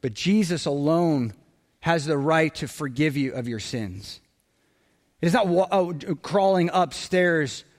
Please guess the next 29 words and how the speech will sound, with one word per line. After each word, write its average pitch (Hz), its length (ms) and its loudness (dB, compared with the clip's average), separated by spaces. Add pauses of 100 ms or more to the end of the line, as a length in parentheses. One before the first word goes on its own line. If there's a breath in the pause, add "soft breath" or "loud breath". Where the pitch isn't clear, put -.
(160 soft breath)
on 160 200 2
steps 180 380 2
or 156 100 -4
giving 170 360 2
money 160 340 4
or 143 100 -2
believing 170 420 2
that 160 140 0
somehow 170 460 0 (240 loud breath)
that'll 190 240 2
give 170 200 2
you 170 140 2
some 175 240 -2
sort 185 200 -4
of 156 80 -2
indulgences 156 800 0
to 147 100 -10
get 165 220 -2
your 156 120 -2
family 160 360 0
members 139 320 -2
out 147 140 0
of 131 80 -4
purgatory. 135 680 -8 (160 soft breath)
It's 214 140 2
either 226 180 2
heaven 190 400 2
or 151 160 -4
hell. 120 400 -2